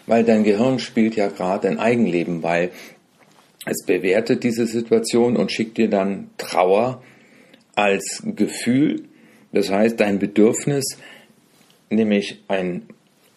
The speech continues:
freudiges und leichtes Leben zu führen, ist nicht erfüllt. Aber statt darüber nachzudenken, was du dran ändern kannst,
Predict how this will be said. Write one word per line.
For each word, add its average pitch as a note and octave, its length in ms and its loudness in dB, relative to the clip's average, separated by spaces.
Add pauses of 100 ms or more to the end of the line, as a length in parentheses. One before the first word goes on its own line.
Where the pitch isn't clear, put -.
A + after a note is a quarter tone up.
(140)
freudiges A#2 540 2
und G2 220 -4
leichtes F#2+ 460 -2
Leben A2+ 240 -2
zu - 100 -10
führen, A2+ 300 0
ist G#2 160 0
nicht G2+ 160 0
erfüllt. - 540 2
Aber G#2+ 320 2 (480)
statt A2 220 0
darüber A2 260 4
nachzudenken, G#2 840 -2
was G2+ 140 -2
du G#2+ 100 -4
dran - 280 -4
ändern A#2+ 320 0
kannst, - 460 -6